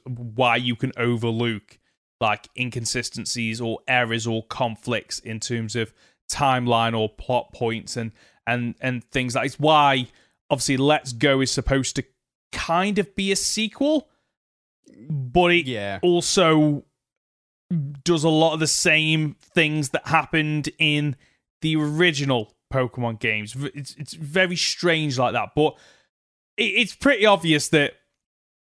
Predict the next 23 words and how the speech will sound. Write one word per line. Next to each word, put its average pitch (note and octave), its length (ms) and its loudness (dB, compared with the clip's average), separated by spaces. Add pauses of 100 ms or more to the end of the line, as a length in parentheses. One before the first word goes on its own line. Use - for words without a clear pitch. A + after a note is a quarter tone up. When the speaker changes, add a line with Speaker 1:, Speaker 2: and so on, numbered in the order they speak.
(220)
Speaker 1:
for G#3+ 160 0
me G3+ 300 4
at D#3+ 100 2
least, B2+ 500 0
that F3 280 0
the F3+ 100 2
fact G#3 320 0
that F#3+ 100 -2
he F3 180 0
gets - 440 -2 (160)
me-, C#3+ 540 0
like, C#3 240 0
Mega D3 340 2
Charizard, C3 640 0 (360)
is C#3+ 100 -4
it - 120 -4
X? G3 340 2
I A3+ 60 -4
Speaker 2:
Yep. G3 100 0
Speaker 1:
think G#3 220 -2
it G#3 140 0
is. A#3+ 280 2 (440)
Um, D#3 440 4